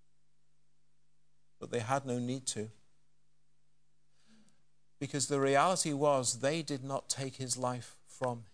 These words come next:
him. He gave up his own life on the cross and breathed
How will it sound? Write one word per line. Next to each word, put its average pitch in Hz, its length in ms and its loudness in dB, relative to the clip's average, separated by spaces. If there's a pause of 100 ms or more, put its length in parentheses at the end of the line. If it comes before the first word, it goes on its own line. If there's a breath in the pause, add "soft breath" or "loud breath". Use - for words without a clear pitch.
him. 107 300 -10 (1500)
He 135 340 0 (640)
gave 120 300 2
up 113 180 2 (160)
his 123 300 0 (100)
own 117 340 0 (400)
life 101 460 -8 (680)
on 104 180 -6
the 98 80 -10
cross - 560 -10 (800)
and 110 460 -6
breathed 113 520 -6